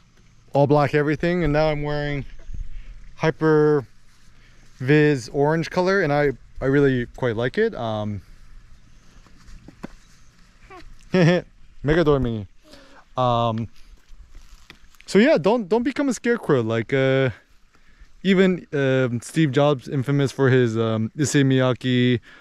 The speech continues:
black turtleneck and, uh, blue jeans. You know, he did it, I think, mostly for pragmatic reasons, maybe part aesthetic, but whatever. But one should not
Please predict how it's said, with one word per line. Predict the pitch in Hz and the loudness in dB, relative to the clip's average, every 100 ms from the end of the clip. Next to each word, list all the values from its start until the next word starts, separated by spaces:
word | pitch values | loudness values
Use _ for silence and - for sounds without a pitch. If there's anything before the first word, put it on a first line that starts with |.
| - | -4
black | 131 131 | 0 0
turtleneck | - 139 127 135 131 123 127 | 2 0 2 0 0 0 0
and, | 120 117 | 0 0
uh, | 117 | 0
blue | 104 131 | 0 0
jeans. | 123 165 220 226 - - - - - - - - - - - - - | 2 0 0 -4 -14 -20 -20 -20 -20 -20 -20 -20 -20 -18 -18 -20 -6
You | 320 | 0
know, | 285 214 269 - _ _ _ - _ _ _ _ - - | 2 2 -2 -12 _ _ _ -20 _ _ _ _ -20 -6
he | - | 2
did | 180 202 | 4 4
it, | |
I | 175 | 2
think, | 165 185 165 | 0 -2 0
mostly | 160 165 165 | 0 0 0
for | - 131 | -2 -2
pragmatic | - 139 135 135 143 135 | -2 -2 0 2 0 0
reasons, | 147 147 147 151 | -2 -2 0 -2
maybe | 123 131 117 | 0 0 0
part | 131 120 | 0 0
aesthetic, | 107 120 123 | 0 0 -2
but | 113 | -2
whatever. | 113 107 127 196 | -2 0 0 0
But | 170 127 113 120 - - - - | 0 0 0 -6 -18 -20 -16 0
one | 143 156 | 2 2
should | 156 | 0
not | 139 135 131 123 - | 0 2 0 -2 -10